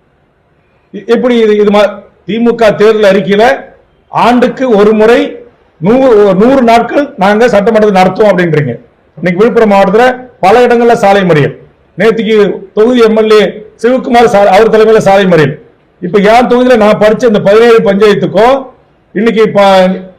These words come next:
குடும்ப அட்டைக்கு ரெண்டாயிரம், குறைஞ்சபட்சம் ரெண்டாயிரம் கூட வரல. சட்டமன்றத்துல நான் பத்தாயிரம் கேட்டா, இல்ல குறைஞ்சபட்சம்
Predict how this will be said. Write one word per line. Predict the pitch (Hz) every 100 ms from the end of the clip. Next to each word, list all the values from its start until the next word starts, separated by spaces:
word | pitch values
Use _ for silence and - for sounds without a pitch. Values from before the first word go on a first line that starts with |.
| _
குடும்ப | 233 240
அட்டைக்கு | 233 208 202
ரெண்டாயிரம், | 190 202 202 190
குறைஞ்சபட்சம் | 214 226 226 220 214
ரெண்டாயிரம் | 202 208 208
கூட | 202 180
வரல. | 180 151
சட்டமன்றத்துல | 185 226 220 220
நான் | 185
பத்தாயிரம் | 185 202 208 202
கேட்டா, | 185 220
இல்ல | 208 196
குறைஞ்சபட்சம் | 214 214 220 196